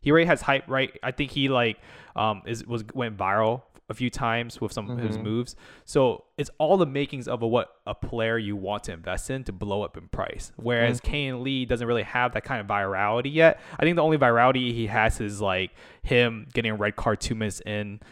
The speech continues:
Speaker 1: on Sergio Ramos. <laughs> Okay, so
Speaker 2: Yeah.
Speaker 1: that, that's pretty much it. So I think, I think Kubo honestly is a very good, um, good player to invest in.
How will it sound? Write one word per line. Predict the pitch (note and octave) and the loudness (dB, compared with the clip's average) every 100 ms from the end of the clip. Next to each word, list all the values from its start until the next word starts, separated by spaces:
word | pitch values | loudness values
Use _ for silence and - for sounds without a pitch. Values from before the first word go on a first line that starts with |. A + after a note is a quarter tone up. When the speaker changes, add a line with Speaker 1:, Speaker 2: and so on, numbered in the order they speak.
| - _ _ | -20 _ _
Speaker 1:
on | - G#2 | -2 -2
Sergio | - A2 G2 F2+ | 0 0 0 -2
Ramos. | F2 G2+ B2 D3 - - | -2 -2 -2 -4 -8 2
<laughs> | - - - F#3 | 2 2 0 -2
Okay, | - - C#3+ - D4+ D4 - | 0 0 0 0 0 0 0
so | - D3+ C3 G#2 | 6 8 6 0
Speaker 2:
Yeah. | G#2+ | 2
Speaker 1:
that, | D3 D3 | 4 6
that's | D3+ D3+ | 4 2
pretty | - E3 D3 | 2 2 2
much | B2+ | 2
it. | C#3 A2+ | 2 4
So | C3+ | 4
I | C#3 | 4
think, | F#3 F3+ - - - | 2 -2 -6 -12 0
I | C#3 | 0
think | F3+ E3+ - | 2 -2 2
Kubo | F#3 D#3+ C#3 | 6 8 8
honestly | A2+ C#3 C3+ - C3 - | 6 2 0 0 0 0
is | C3 | -2
a | A#2+ | -2
very | G#2+ A#2 A#2+ | 2 4 4
good, | A#2 G#2+ A2 G#2 - | 2 0 0 0 -2
um, | F#2+ F#2+ F2+ E2+ - _ C3+ | 0 0 0 -4 -14 _ -6
good | A#2+ G#2+ | -4 -2
player | - A2+ | -2 -2
to | G2+ | -2
invest | F#2+ F#2 F#2 F2 | -2 -4 -4 -8
in. | E2+ | -16